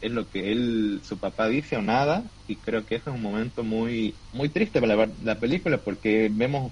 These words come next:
un crecimiento en todos los personajes, vemos que todos, este, se van desarrollando, captan el mensaje de Keating, y al final termina de esa manera en el caso de Neil, y es como muy, un poco triste, ¿no?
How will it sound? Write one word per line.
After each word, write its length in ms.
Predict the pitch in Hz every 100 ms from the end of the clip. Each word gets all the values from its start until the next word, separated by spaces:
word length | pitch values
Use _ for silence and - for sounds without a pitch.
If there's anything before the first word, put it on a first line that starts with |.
| -
un 140 | 123 113
crecimiento 480 | 110 110 113 135
en 80 | 117
todos 180 | - 131
los 100 | 120
personajes, 760 | - 98 - 104 127 147 - 110
vemos 240 | 117 123
que 120 | -
todos, 440 | 92 113 120 123 113 - - - - -
este, 880 | 101 92 - - 87 87 87 87 - - - - - - - - -
se 80 |
van 160 | 98 117
desarrollando, 920 | 120 - 95 98 107 135 143 139 123
captan 360 | 110 107 120 101
el 80 |
mensaje 460 | 92 92 113 113 113
de 100 | 92
Keating, 420 | - 139 147 175 -
y 60 |
al 100 | 104 - -
final 340 | 107 107 120 117 - -
termina 420 | 95 98 107 120
de 80 | 110
esa 180 | 98 120
manera 440 | 104 101 123 131 110 -
en 100 | 101
el 120 | 90
caso 260 | - 104 117
de 100 | -
Neil, 300 | 107 131 113
y 40 |
es 80 | 110
como 200 | - 107
muy, 680 | 101 104 113 113 104 95 90 - - - - - - - - -
un 60 | -
poco 260 | 117 120
triste, 440 | - 143 135 - 101
¿no? 240 | 110 170